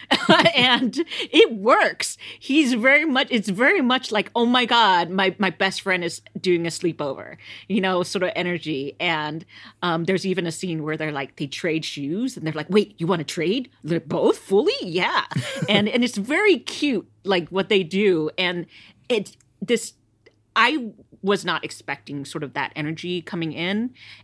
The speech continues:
Speaker 1: and it works. Uh, there's also action and also, and, you know, references, but that for me is what made it worthwhile.
Speaker 2: Yeah, I mean, this is a movie that could have very easily gone up its own butt.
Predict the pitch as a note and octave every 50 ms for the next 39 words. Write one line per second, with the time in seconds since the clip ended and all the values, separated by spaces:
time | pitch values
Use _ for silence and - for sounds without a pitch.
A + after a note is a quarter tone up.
0 | - - A#3 A#3 A3+ - - - A3+ C4 F4 A#4 - - - - - - - -
1 | - _ _ - F#3 F3+ F3 E3+ D#3 G3+ G#3 F#3+ - F3+ F3+ E3 E3 - - F3+
2 | E3 D3+ - - D3+ C#3+ - - - D#3+ C#3+ C#3+ C#3+ D3+ D3+ - - - - D#3+
3 | D#3 D3 C#3+ C#3+ C3+ - D3 C#3 C3 C3 - B2 C#3+ F3 E3 - D#3+ D3+ - B2+
4 | - - - - D#4 C#4+ G#3+ F#3 F3 A3+ A#3 C4+ - - - G#3 G3+ G3 F#3+ F#3
5 | F#3 - F3+ D#3 F3 F3+ - E3+ E3 D#3+ D#3+ D#3 D3+ - - C#3 C3 B2+ - -
6 | D2+ - - - - - D3+ G3 G3+ A2 F2 G2+ A#2 B2 A#2 B2+ C3+ E3 F3+ G#3
7 | F#3 C3+ A#2 A2 G#2+ A#2+ G2+ G2 - - - G#2 G#2+ F#2+ - - - A#2 B2 C3+
8 | C#3 - A#2 A#2+ A#2+ G2+ G2 F2+ F2+ F2+ F2+ F#2 F2+ - - - - F2+ F2+ F2
9 | - E2+ -